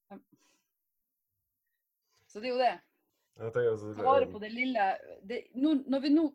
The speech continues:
Speaker 1: bor i nord, og, eh, tre blir spist opp så fort av
Speaker 2: Mm.
Speaker 1: fuktighet og frost,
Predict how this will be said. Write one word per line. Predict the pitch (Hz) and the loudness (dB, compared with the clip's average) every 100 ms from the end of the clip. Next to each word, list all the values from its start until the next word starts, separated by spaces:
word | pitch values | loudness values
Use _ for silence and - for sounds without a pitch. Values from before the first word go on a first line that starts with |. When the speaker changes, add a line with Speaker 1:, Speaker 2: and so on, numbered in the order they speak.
| - | -6
Speaker 1:
bor | 202 320 220 190 - | -2 0 0 -4 -10
i | 214 | -12
nord, | 190 196 170 165 - | -12 -12 -14 -16 -6
og, | 190 185 180 175 | 0 0 0 -4
eh, | - 170 175 170 170 165 151 - - - 98 _ | -6 -8 -8 -8 -10 -14 -20 -20 -20 -20 -20 _
tre | 214 262 180 135 _ | -4 -2 -2 -4 _
blir | 185 208 | -8 -8
spist | 190 - 269 254 - | -8 -10 -10 -10 -10
opp | 269 - | -10 -10
så | - 190 | -8 -8
fort | 233 208 _ - - _ | -6 -12 _ -20 -20 _
av | 175 175 165 | -6 -4 -6
Speaker 2:
Mm. | |
Speaker 1:
fuktighet | - 240 - 208 175 - | -12 -16 -14 -10 -10 -12
og | 160 | -4
frost, | 208 196 - _ | -4 -4 -14 _